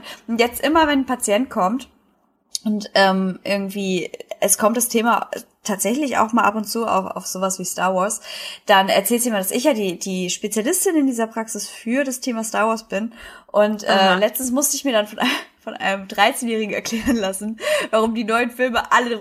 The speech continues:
Speaker 1: Rotze sind <laughs> und nur Episode vier, fünf und sechs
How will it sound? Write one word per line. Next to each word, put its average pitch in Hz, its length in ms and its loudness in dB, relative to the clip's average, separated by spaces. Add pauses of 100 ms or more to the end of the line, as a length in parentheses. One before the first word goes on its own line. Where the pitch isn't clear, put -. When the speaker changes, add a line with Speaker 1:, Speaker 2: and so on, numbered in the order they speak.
Speaker 1:
Rotze 214 460 0
sind 190 380 -10 (200)
<laughs> - 240 -4
und 240 180 2
nur 277 200 0
Episode 285 640 2
vier, 302 200 2
fünf 285 260 -4
und 269 160 -6
sechs 269 200 0